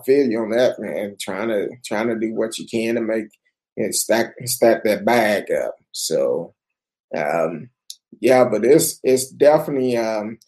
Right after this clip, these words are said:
it's several trials we have to watch 'cause, um,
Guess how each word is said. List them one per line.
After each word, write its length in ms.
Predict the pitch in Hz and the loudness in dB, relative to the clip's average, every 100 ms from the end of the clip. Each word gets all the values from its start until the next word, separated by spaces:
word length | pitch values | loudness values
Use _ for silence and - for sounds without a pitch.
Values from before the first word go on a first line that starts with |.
| _ _ - | _ _ -6
it's 220 | 110 113 | -2 4
several 300 | 156 165 170 | 6 6 6
trials 480 | 170 156 135 120 - | 6 6 6 2 -2
we 120 | 110 | -4
have 180 | 113 - | -2 -4
to 80 | 120 | -4
watch 500 | 123 107 82 82 - - | -2 -2 -2 -6 -8 -8
'cause, 240 | 92 - | -6 -2
um, 400 | 107 92 92 101 | 0 0 -2 -6